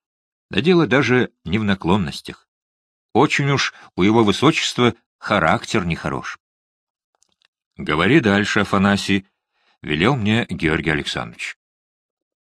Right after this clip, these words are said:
«Мы все тебя внимательно слушаем». Я не мог не отдать должное выдержанности и мужеству моего господина.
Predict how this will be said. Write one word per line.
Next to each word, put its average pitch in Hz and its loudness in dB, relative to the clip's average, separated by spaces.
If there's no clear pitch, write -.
«Мы 80 0
все 104 0
тебя 127 2
внимательно 110 -2
слушаем». 85 -4
Я 76 -2
не 95 2
мог 151 0
не 139 0
отдать 113 0
должное 107 2
выдержанности 98 0
и 95 2
мужеству 87 -2
моего 78 -2
господина. 69 -8